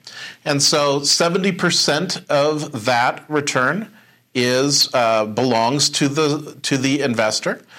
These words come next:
and that is one hundred and five, uh, or one million five hundred, uh, I'm sorry, one million fifty thousand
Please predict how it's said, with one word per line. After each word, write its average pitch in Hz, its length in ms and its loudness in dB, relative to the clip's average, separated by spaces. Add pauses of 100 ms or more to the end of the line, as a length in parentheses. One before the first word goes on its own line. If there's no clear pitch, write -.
(200)
and 127 220 0
that 127 340 0
is 120 340 0 (120)
one 120 460 -2 (680)
hundred 113 540 -2
and 107 160 -2
five, 101 540 0 (480)
uh, 101 480 0
or 104 320 0 (140)
one 151 340 0
million 120 420 0
five 139 560 0
hundred, 123 560 -2 (320)
uh, 104 340 2
I'm 147 140 -2
sorry, - 200 -4
one 180 260 0
million 104 320 0 (300)
fifty 202 440 -2
thousand 87 680 -2